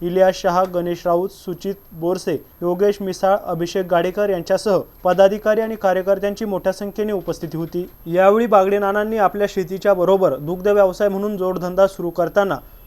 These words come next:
दूध डेअरी सुरू केली. त्याचप्रमाणे वेगवेगळ्या संस्थेच्या माध्यमातून शेतकऱ्यांचा विकास करण्याचा प्रयत्न केला, असे अनुराधा चव्हाण यांनी सांगितले.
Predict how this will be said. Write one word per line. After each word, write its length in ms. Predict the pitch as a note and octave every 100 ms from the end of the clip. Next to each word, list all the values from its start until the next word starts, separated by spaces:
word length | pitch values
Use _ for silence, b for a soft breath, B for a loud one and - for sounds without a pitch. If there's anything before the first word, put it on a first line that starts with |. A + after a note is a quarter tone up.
| D#3+
दूध 220 | F#3+ G3+
डेअरी 240 | G#3 G3+ A3+
सुरू 240 | - F3+ D#3
केली. 220 | E3 D#3+ D#3+
त्याचप्रमाणे 600 | F3+ F3 - G3 G3 G#3
वेगवेगळ्या 460 | G3 F#3 F#3 F3+ G3
संस्थेच्या 480 | F#3+ F3+ D#3+ F3 F#3
माध्यमातून 580 | F3 D#3+ E3+ E3+ F#3+ A3+ -
शेतकऱ्यांचा 640 | - G#3 - G#3 A3 G#3+ A#3
विकास 400 | G3 F#3+ G3+ -
करण्याचा 420 | F#3 F3 F3 G3+
प्रयत्न 360 | G3+ F3+ E3 D#3+
केला, 300 | E3 D#3+ E3 - -
असे 220 | F#3 B3
अनुराधा 440 | A#3+ G#3+ G#3+ G#3 G#3
चव्हाण 340 | G#3+ G3+ G#3
यांनी 200 | F#3+ G3+
सांगितले. 460 | G3 E3+ E3 E3